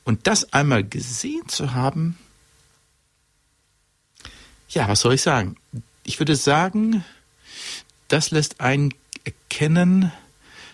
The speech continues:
dass die Dinge, die wir gemeinsam haben,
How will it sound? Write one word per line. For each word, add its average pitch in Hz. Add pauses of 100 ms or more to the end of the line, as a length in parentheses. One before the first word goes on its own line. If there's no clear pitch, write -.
(280)
dass 123 (360)
die 123
Dinge, 156
die 131
wir 120
gemeinsam 123
haben, 127